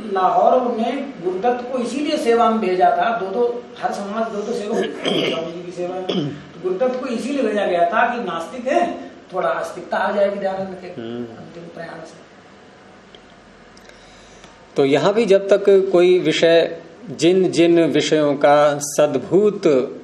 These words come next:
Speaker 2: अर्थ तत्व हमने शास्त्रों से, अनुमान से, आचार्यों के उपदेश से जाना,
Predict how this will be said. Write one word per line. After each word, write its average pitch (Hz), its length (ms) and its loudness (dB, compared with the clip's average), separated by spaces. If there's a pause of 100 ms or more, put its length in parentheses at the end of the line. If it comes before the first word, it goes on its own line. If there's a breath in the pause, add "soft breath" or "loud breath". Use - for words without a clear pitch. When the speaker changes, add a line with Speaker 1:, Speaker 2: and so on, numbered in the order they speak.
(760)
Speaker 2:
अर्थ 165 260 4
तत्व 151 680 0 (140)
हमने 139 540 0 (600 loud breath)
शास्त्रों 131 480 2
से, 131 360 0
अनुमान 131 420 0
से, 131 340 -2
आचार्यों 135 520 0
के 131 120 -2
उपदेश 131 460 -2
से 156 180 2
जाना, 123 680 0